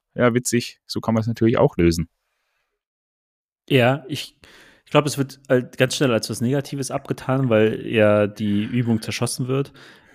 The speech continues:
Speaker 2: Ich denk an, also sofort an dieses klassische Warm-up-Spiel. Ich steck ein Viereck ab, äh, alle mit Ball rein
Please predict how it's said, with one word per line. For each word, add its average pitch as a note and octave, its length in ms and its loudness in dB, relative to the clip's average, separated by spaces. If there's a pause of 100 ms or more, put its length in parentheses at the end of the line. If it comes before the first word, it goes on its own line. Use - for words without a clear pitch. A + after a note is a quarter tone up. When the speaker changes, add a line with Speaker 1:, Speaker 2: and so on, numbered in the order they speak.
(120)
Speaker 2:
Ich - 240 -10
denk D3 360 2
an, A#2+ 300 -2 (160)
also A2+ 200 -4
sofort C3+ 680 4 (460)
an A2+ 220 4
dieses G#2+ 560 -6 (100)
klassische D#3 880 -4 (800)
Warm-up-Spiel. D#3 1120 0
Ich - 140 -8
steck - 280 -4
ein A#2 80 -2
Viereck D#3+ 440 -2
ab, F#3+ 360 -6 (560)
äh, A#2+ 260 0
alle D#3 260 4
mit C3 180 2
Ball C#3+ 200 8
rein A2+ 540 0